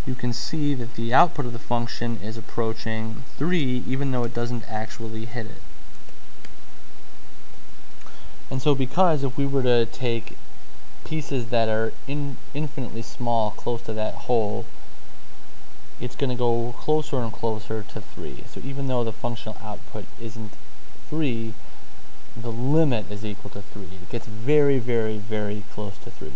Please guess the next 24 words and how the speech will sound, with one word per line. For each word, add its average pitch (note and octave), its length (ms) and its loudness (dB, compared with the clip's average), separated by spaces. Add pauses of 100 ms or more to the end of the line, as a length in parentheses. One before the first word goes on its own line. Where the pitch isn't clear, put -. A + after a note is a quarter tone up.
And A2 120 0
that's A#2+ 180 0
the A2 60 -2
whole G#2+ 320 0
idea G#2 420 0
behind G#2 560 0 (880)
limits, G2+ 420 0
is G2+ 80 0
what A#2+ 340 0
does B2 140 0
the A#2 100 0
value G#2 440 0
get G2+ 240 0
close A2 480 0
to? - 160 0 (1700)
Now, D#3 140 2
as A#2+ 120 0
you B2+ 80 0
approach D3 380 0
it B2+ 80 0
from A#2+ 240 0
the A2+ 60 0
right C#3+ 280 0
side, G#2+ 460 0